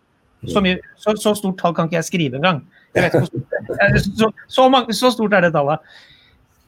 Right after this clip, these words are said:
Speaker 1: Men han sa at ikke engang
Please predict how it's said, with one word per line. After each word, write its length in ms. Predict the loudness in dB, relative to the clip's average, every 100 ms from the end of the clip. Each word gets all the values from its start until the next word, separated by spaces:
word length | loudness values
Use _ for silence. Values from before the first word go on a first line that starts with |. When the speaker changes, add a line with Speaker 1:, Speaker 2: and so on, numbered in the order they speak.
| _ 0
Speaker 1:
Men 180 | 2 4
han 420 | 4 2 -2 -14 _ _ _ _ _
sa 500 | -14 0 2 4 2 -4 -18 _ _ _ _ _ _ 2
at 480 | 2 2 -10 -12 -14 _ _ _ _ -8
ikke 240 | -6 -2 2
engang 300 | 2 2